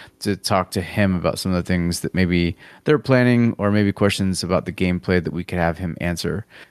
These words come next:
With that being said, I wanted to talk about this endgame thing that they do, this Galactic Challenges that they've added to this game. And again, I think it's because I really do believe that Derek Paxton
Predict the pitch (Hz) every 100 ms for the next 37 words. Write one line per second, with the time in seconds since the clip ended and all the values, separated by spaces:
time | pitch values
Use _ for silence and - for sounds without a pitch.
0 | _ - 117 135 127 120 - 104 95 92
1 | - _ _ - 104 107 104 104 104 101
2 | 98 _ _ _ _ 107 139 131 139 123
3 | 123 107 - - 120 110 104 90 101 92
4 | 90 92 92 90 87 98 - 113 110 110
5 | - 107 98 104 101 113 110 - - _
6 | _ - 110 107 - - 107 107 - 107
7 | 107 92 104 107 110 107 110 110 185 151
8 | 120 180 151 - 131 131 113 - - -
9 | _ - 131 131 190 160 135 117 113 117
10 | 104 101 - 110 90 - 92 92 - 98
11 | 92 92